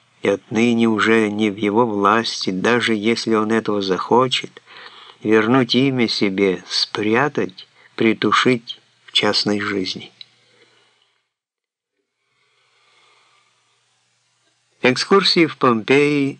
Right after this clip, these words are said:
и Геракуланум вместе с Дюпреем и Лебран, новый урожай материалов для будущих романов,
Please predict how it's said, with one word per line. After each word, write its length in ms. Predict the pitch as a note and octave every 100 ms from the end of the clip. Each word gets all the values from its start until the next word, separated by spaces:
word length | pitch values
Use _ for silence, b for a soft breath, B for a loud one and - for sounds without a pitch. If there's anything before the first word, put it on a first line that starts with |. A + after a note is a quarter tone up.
| -
и 320 | A#2 G#2+ G2
Геракуланум 920 | G2+ G#2+ G#2 G2+ G#2 C3 D3+ D3+ C#3+ - _ _ -
вместе 400 | G#2 A#2 - A#2
с 60 | G#2+
Дюпреем 600 | A2 - A2+ G#2+ G2 F#2+
и 40 |
Лебран, 520 | F#2+ F#2+ A2 C3+ C#3 C3+ _ _ b b b b b b b -
новый 400 | G#2+ E3 D#3 D3
урожай 440 | C3 A#2+ C3 C#3
материалов 640 | B2+ A#2 A2 A#2 B2 A2+ G#2
для 140 | G2
будущих 580 | G#2 G#2+ G2 - F#2+ -
романов, 680 | G2 G2 G#2+ D3 D3+ C#3